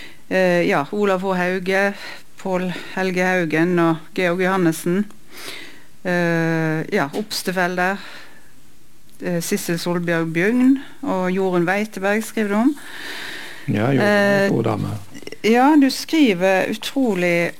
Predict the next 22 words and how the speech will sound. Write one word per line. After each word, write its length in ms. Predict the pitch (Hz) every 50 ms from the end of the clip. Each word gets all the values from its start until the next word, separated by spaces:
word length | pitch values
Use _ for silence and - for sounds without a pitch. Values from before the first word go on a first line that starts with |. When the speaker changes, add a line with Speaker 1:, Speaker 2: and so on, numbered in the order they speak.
| - - -
Speaker 1:
eh, 280 | 175 175 175 175 175 175
fint 600 | - - 302 254 190 151 170 202 - - - - - -
om 140 | - 190 185
disse 220 | 180 180 - 185 180
folkene. 540 | 185 185 180 - - 190 208 262 359 339 285 - - -
Em, 560 | - 226 226 220 220 214 214 214 214 208 208 208
Speaker 2:
Ja, 80 | 214
for 80 | - 160
jeg 60 | 160
ville 140 | 180 233 214
ikke 160 | 160 185 -
gjort 180 | 226 - - -
det 80 | 208 113 175
ellers. 240 | - - - - -
Speaker 1:
Nei, 380 | - 226 226 214 170 147 143 160 156
nei. 260 | - 165 151 139 135
Speaker 2:
Jeg 100 | 139 135
ville 140 | 147 185 208
ikke 160 | 165 165 180
gjort 180 | 202 185 - -
det 100 | - 101 104
ellers. 340 | 147 147 165 127 110 -